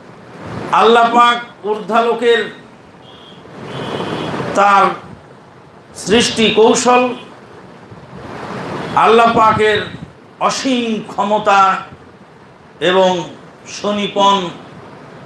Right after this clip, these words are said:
সৃষ্টি জগৎ, কারুকার্য সব সুন্দর সাবলীলভাবে চলছে, এটা স্বচক্ষে দেখানোর জন্য আর কিছু জরুরি কথা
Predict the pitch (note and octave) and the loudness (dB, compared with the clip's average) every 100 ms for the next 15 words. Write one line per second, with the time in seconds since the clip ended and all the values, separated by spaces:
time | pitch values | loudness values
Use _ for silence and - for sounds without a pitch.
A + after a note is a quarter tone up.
0 | - - - - - B3+ - - A3+ F#3 | -20 -20 -12 -6 0 2 2 0 0 2
1 | A#3 B3+ C4 - - - - - - - | 4 4 2 -2 -18 -20 -20 -20 -20 -20
2 | - - - - - - - - - F3+ | -20 -20 -20 -20 -18 -14 -12 -8 0 2
3 | C4 C4 B3 - F3+ A3 - G#3 G3+ - | 4 4 2 0 0 -2 -2 0 2 0
4 | - - G#3 F#3 F3+ F3+ F3 D#3 - E3+ | -6 -12 -12 -4 0 0 0 -6 -6 -4
5 | F3 F3 D#3+ D#3 D#3 D3+ D3+ D#3 - D3+ | -4 -6 -6 -4 -4 -4 -6 -8 -6 -4
6 | C#3 - - - - - - - D3+ D3+ | -4 -6 -16 -20 -20 -18 -16 -2 0 4
7 | C#3+ C#3 - - - A#3+ D4 D4 - G#3+ | 2 2 -4 -8 -2 0 0 0 -2 -6
8 | F#3 F3+ D#3+ F3 D#3+ D3+ D#3+ G3 C4+ - | -2 -2 -2 -4 -6 -6 -4 -2 -2 -4
9 | - - - - - - - - - D#3 | -14 -20 -20 -20 -20 -20 -20 -20 -6 0
10 | E3 D3+ F3+ F3 F3+ D3 - - A#2 C#3 | 2 2 -2 -4 -4 -4 -8 -16 -14 -4
11 | G#3 C4 C4+ A3 G#3+ G3 F#3+ | 0 2 2 0 -2 0 0